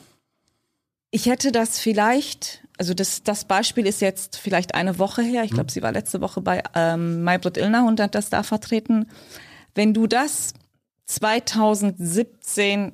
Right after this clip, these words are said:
Speaker 1: direkt nach der Bundestagswahl gesagt hättest und was ja auch einige gemacht haben,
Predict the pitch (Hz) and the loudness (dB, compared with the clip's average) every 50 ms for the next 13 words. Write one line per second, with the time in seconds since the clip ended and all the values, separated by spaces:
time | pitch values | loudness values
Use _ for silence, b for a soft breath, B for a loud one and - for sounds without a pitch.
0 | _ - 175 180 180 - 190 190 185 190 220 220 - - 208 214 - - 185 165 | _ -8 -8 -8 -6 0 2 2 2 2 0 -2 0 0 0 0 2 0 0 0
1 | 156 170 180 190 185 175 - - 147 131 - - - 143 143 139 139 131 147 147 | 0 0 0 0 0 -2 -4 -6 -8 -8 -8 -10 -8 -6 -4 -4 -4 -2 -4 -4
2 | 123 127 - 127 - - - 170 160 - 165 151 143 151 - - - 156 165 165 | -2 -4 -6 -6 -10 -8 -6 -6 -4 -2 -2 -4 -4 -4 -6 -8 -6 -4 -4 -2
3 | 156 - 165 - - - - 175 175 175 165 165 156 151 160 160 156 160 156 - | 0 0 0 0 0 -2 -2 -2 -2 -2 -2 -2 -2 0 0 0 0 0 -2 -6
4 | - - 170 170 165 160 147 143 139 - - - | -6 -2 0 2 2 2 0 0 -2 -4 -8 -12